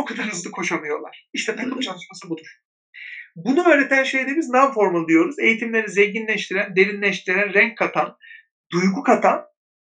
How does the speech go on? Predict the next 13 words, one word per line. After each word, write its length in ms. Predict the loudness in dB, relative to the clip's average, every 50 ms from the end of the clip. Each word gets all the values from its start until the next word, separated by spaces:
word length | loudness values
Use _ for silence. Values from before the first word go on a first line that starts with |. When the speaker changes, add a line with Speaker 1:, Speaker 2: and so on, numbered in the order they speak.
| _
Speaker 1:
tarafı 400 | 4 4 6 6 4 4 2 -2 -2 -2 -6 _ _ _ _ _ _ _ -4 2
ve 60 | 2 4
gerçekten 580 | 6 4 4 4 2 0 0 0 0 0 0
profesyonel 580 | -2 -4 -4 -2 -2 -2 -2 -2 0 0 2 2
eğitmenlerde, 920 | 2 2 0 -2 0 0 0 2 2 4 4 4 2 0 -2 -4 -4 -6 _ _ _ _ -20 -20 _ _ _
e, 100 | 2 4 6 6 8 8 6 6 4 2 0 -4 -4
eğitme-, 520 | -2 -2 -2 -4 -4 -2 0 0 0 0 0
eğitimlerinin 920 | 0 0 0 0 -2 -6 -4 0 2 2 2 2 0 -2 -2 -4 -8 -12 _ _ _ 0
öğrenme 480 | 4 4 6 6 4 4 4 2 0 0
çıktılarını 680 | 0 -4 -6 _ -10 -4 -2 -2 0 0 -2 -4 -6 -8 -10 _ _ _ _ _ _ _ _ _ _ _ 2
non-formal'dan 640 | 4 4 4 4 4 0 0 0 -2 2 2 2 4
faydalanarak 720 | 4 4 2 4 4 2 2 0 0 2 0 0 0 0 0
yapmalı. 380 | 0 0 2 2 0 0 0